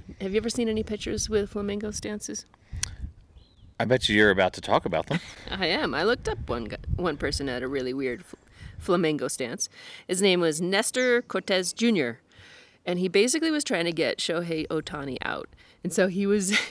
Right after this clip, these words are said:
Speaker 1: <laughs> he was standing on one leg, and then he would, like, wave it around, and he'd put it back down. So he was kinda, like, faking, he was doing the fake out flamingo stance.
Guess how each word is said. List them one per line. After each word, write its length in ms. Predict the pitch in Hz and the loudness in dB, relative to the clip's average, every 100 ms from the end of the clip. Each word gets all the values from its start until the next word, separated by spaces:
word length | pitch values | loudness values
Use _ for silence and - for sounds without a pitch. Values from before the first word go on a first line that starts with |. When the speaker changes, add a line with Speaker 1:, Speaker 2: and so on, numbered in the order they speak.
| - | -8
Speaker 1:
<laughs> 220 | 170 190 | -6 -4
he 140 | - 247 | 4 6
was 140 | 233 | 6
standing 380 | - 226 190 226 | 4 4 6 4
on 140 | 208 208 | 4 4
one 160 | 170 | 0
leg, 280 | 160 190 247 - - - - _ _ | 0 0 -2 -4 -14 -14 -18 _ _
and 160 | 202 214 | 0 4
then 140 | 220 | 6
he 100 | 214 | 6
would, 80 | 202 | 6
like, 160 | 190 185 | 4 0
wave 220 | 165 180 | -2 0
it 40 | |
around, 200 | 175 160 | 0 0
and 140 | 170 151 | 0 -2
he'd 120 | 139 | -4
put 120 | - | -4
it 40 | 117 | -2
back 200 | 120 - | -2 0
down. 240 | 113 - - - - - - | -2 -4 -12 -10 -10 -6 -6
So 180 | - 233 | 2 4
he 60 | 233 | 6
was 140 | 233 | 4
kinda, 160 | 254 240 | 2 2
like, 180 | 226 | 0
faking, 460 | - - 208 214 214 | -2 2 4 4 0
he 60 | 202 | 0
was 120 | 208 | 0
doing 160 | 226 214 | 2 2
the 100 | 202 | 2
fake 300 | - 202 208 | 4 4 4
out 200 | 190 - | 2 2
flamingo 460 | 196 190 233 196 | 0 2 0 0
stance. 520 | 113 - - - - | -2 -4 -8 -10 -10